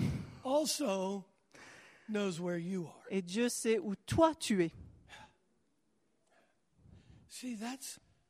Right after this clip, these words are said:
Speaker 1: what's so amazing about the Lord.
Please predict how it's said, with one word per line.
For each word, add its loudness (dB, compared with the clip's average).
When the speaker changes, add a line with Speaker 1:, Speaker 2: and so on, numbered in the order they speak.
Speaker 1:
what's -8
so -4
amazing -6
about -12
the -20
Lord. -14